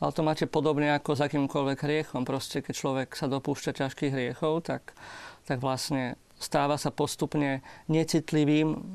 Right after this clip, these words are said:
na mnohé iné skutočnosti vo svojom živote. A keď zoberieme, že v tejto krajine sa, povedzme,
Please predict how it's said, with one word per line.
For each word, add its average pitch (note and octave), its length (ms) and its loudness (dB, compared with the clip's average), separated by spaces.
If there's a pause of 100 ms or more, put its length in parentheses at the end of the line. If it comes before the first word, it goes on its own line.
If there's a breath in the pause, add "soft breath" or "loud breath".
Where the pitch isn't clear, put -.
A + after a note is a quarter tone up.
(100)
na C#3 240 0
mnohé C#3+ 400 2
iné D3 80 2
skutočnosti - 640 -2
vo C3+ 160 0
svojom C#3 320 -2
živote. C3+ 560 -2 (960 loud breath)
A C3 320 2 (240)
keď D3 160 0
zoberieme, C#3 560 4
že C3+ 240 0
v - 80 -8
tejto C#3 240 -2
krajine C3+ 560 0
sa, C3 400 -2 (560)
povedzme, C3 400 0